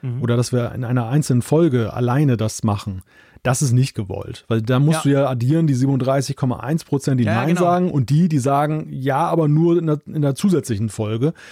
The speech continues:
Speaker 1: Genau.
Speaker 2: Also das sind ja auch Nein-Sager eben zu der
Speaker 1: Ja.
Speaker 2: gleichen Folge.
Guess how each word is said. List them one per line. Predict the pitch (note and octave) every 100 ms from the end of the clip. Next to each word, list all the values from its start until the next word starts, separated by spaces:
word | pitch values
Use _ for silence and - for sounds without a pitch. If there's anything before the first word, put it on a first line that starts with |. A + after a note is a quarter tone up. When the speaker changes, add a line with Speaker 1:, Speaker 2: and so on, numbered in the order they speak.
| -
Speaker 1:
Genau. | F3+ B2+
Speaker 2:
Also | C3 C3
das | C#3
sind | C#3+
ja | D3+
auch | D#3
Nein-Sager | C#3+ C3 D#3+ C3+ B2 A#2 A#2 A#2+
eben | B2 A#2+
zu | - D#3
der | D3+
Speaker 1:
Ja. |
Speaker 2:
gleichen | C#3 B2 D3+ B2
Folge. | - A2 G#2+ A#2